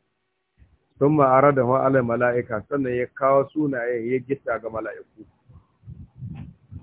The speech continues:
Faqala, yace, "Ya mala'ikuna, anbi'uni bi asma'i ha'ula'i."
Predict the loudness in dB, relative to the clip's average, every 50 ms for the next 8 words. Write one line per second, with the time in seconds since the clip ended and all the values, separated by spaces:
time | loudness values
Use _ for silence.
0 | -10 -4 -4 -2 2 4 6 6 6 4 2 0 0 2 2 2 2 2 2 4
1 | 6 6 6 6 4 2 2 2 0 0 -4 -6 -4 -2 0 2 2 2 2 2
2 | 0 -2 0 0 0 0 0 -2 0 0 0 2 2 2 2 2 0 -6 -6 -4
3 | -2 0 0 0 -2 -2 0 2 2 2 0 -2 -2 -2 -4 -4 -6 -8